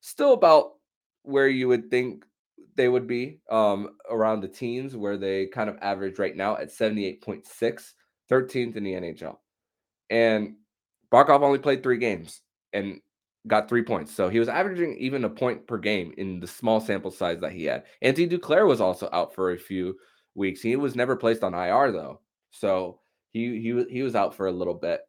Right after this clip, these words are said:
in, in that one. And then Bobrovsky and Knight did not have the best, uh, Decembers as well. And this was, uh, this was when a lot of people were starting to say, "Oh, Bob's not, Bob's back to what he was.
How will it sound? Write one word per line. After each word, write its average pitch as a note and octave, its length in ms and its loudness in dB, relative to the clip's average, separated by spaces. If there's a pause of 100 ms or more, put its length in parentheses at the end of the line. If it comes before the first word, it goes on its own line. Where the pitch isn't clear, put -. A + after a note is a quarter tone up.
(340)
in, F#2+ 160 -4
in F2 200 -6
that G2 200 -2
one. E2 160 -6
And E2+ 100 -6
then F2+ 180 -4
Bobrovsky G#2 680 -2 (300)
and F3 240 4
Knight F#2+ 260 0 (160)
did G#2+ 140 -2
not G#2 180 0
have F#2+ 200 -2
the F#2 80 -10
best, F#2 380 -2
uh, F2 260 0
Decembers E2+ 520 -10
as F2 140 -8
well. G#2 320 2
And F2 180 -4
this G#2+ 220 -2
was, G#2 320 -2 (320)
uh, G2 420 4 (120)
this A2+ 180 -2
was A#2+ 180 0
when A2+ 180 2
a G#2 60 4
lot G#2+ 180 6
of G#2+ 60 -2
people A2+ 220 -2
were G2 100 0
starting G2+ 280 0
to F#2 120 -8
say, G2 380 0
"Oh, B2 160 4
Bob's G#2+ 400 2
not, G2+ 260 0 (400)
Bob's A2+ 360 2
back G#2+ 340 0
to G2 260 -4
what F#2 200 -2
he G2+ 180 -6
was. F2+ 540 2